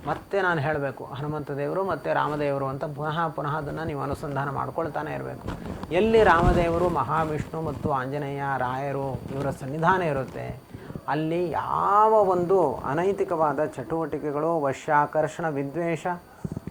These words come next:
ಆರಣ್ಯೋ ಚಾಟನ ಪ್ರಥಮ ಸ್ತಂಭನಂ ಶತ್ರುವಚಸಾಂ ಪ್ರತ್ಯರ್ಥಿ ಕೃತಕರ್ಮಣಾಂ, ಒಂದೊಂದು ಪದವನ್ನು ಕೂಡ ವಿವರಣೆ ಮಾಡ್ಲಿಕ್ಕೆ ಒಂದೊಂದು ದಿನ ಬೇಕು, ಅಷ್ಟು ತಪ್ಪುಗಳನ್ನು ನಾವು ಮಾಡ್ತಾ ಇದ್ದೀವಿ.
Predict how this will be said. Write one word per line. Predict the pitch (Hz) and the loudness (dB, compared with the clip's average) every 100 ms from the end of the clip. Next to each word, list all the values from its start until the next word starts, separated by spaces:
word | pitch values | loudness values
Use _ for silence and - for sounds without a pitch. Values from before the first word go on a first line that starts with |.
| - | 4
ಆರಣ್ಯೋ | 143 190 190 175 160 151 | 8 8 6 2 2 2
ಚಾಟನ | - 151 165 180 170 | 2 2 4 2 0
ಪ್ರಥಮ | - 170 180 175 | -2 -2 -2 -4
ಸ್ತಂಭನಂ | - 175 196 175 160 151 - | 0 0 2 2 2 0 -4
ಶತ್ರುವಚಸಾಂ | 151 - 208 180 151 165 151 143 | -6 0 0 2 0 0 -2 -2
ಪ್ರತ್ಯರ್ಥಿ | 143 139 196 180 - 160 151 | -4 -2 0 0 -2 -6 -4
ಕೃತಕರ್ಮಣಾಂ, | 147 170 165 143 135 135 127 - - - - | -2 -2 0 -2 -2 -4 -6 -12 -16 -16 -8
ಒಂದೊಂದು | 143 156 190 185 175 | -2 0 2 2 0
ಪದವನ್ನು | 139 151 180 185 180 | 2 2 2 0 0
ಕೂಡ | 180 | 0
ವಿವರಣೆ | 170 160 160 165 | 0 0 0 0
ಮಾಡ್ಲಿಕ್ಕೆ | 156 160 156 151 | -2 -2 -4 -4
ಒಂದೊಂದು | 139 139 139 131 | -4 -4 -6 -4
ದಿನ | 139 165 | -2 0
ಬೇಕು, | 143 117 - - - - - - - | -2 -4 -10 -20 -20 -18 -18 -16 -6
ಅಷ್ಟು | 160 - - - - 233 | -4 -4 -10 -18 -4 -2
ತಪ್ಪುಗಳನ್ನು | - 170 - 190 175 170 165 | 0 0 2 2 2 0 0
ನಾವು | 147 143 | -2 0
ಮಾಡ್ತಾ | 135 127 139 | 0 0 -2
ಇದ್ದೀವಿ. | 131 120 123 156 | -2 -4 -6 -6